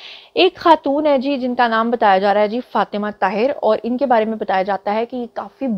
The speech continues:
bold किस्म का content बनाती हैं और इनके बारे में बताया जाता है कि जी काफ़ी bold किस्म की pictures और TikToks होते हैं इनके, काफ़ी रिवीलिंग और अपीलिंग किस्म के।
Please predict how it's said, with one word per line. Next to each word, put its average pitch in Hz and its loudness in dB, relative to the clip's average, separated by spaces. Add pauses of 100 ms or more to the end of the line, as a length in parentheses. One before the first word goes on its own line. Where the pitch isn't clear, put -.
bold 226 6
किस्म 214 -6
का 202 -8
content 196 -4
बनाती 208 -4
हैं 214 -2 (500)
और 254 6
इनके 269 2
बारे 269 8
में 269 -2
बताया 240 2
जाता 226 0
है 233 2
कि 233 -4
जी 226 -6
काफ़ी 247 -2 (100)
bold 247 4
किस्म 247 -2
की 233 -6
pictures 226 -2
और 220 2
TikToks 208 0
होते 262 2
हैं 233 0
इनके, 226 -2
काफ़ी 214 -4
रिवीलिंग 220 0
और 233 4
अपीलिंग 220 0
किस्म 233 0
के। 220 2